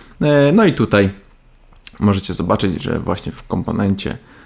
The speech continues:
Base Input co się znajduje? Otóż mamy tutaj diva, wewnątrz którego mamy input i label do niego. I mamy tutaj także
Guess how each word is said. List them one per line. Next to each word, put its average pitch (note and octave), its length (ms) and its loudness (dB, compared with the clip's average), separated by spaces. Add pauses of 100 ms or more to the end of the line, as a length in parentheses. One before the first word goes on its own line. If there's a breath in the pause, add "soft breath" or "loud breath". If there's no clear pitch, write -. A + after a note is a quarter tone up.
(220 loud breath)
Base - 420 -2
Input C#3+ 420 2
co - 120 -6
się - 140 -6
znajduje? B2+ 540 2
Otóż - 260 -4
mamy G2 260 0
tutaj - 500 -8
diva, D3+ 500 4
wewnątrz C#3 380 2
którego G2 320 0
mamy G2 300 2
input C#3+ 500 2 (340)
i C#3 80 4
label F#2+ 460 2 (520 loud breath)
do G2+ 240 2
niego. F2 300 0 (580 soft breath)
I C#3+ 280 2
mamy G2+ 300 2
tutaj F2+ 280 -6
także F2+ 340 -8